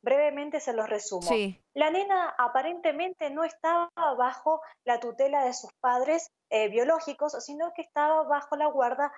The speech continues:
Speaker 1: de una tía. Esto se debe a conflictos entre el matrimonio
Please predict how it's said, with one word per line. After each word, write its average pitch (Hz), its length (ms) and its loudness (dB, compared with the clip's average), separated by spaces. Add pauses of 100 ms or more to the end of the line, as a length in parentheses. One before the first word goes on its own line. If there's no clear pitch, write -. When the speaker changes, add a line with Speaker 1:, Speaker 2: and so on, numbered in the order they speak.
(200)
Speaker 1:
de 233 200 2
una 262 420 -2
tía. 185 340 0
Esto 320 320 -2
se 330 160 2
debe 339 260 2 (220)
a 285 160 0
conflictos 302 640 -6
entre 226 220 -10
el 220 40 -14
matrimonio 294 680 -2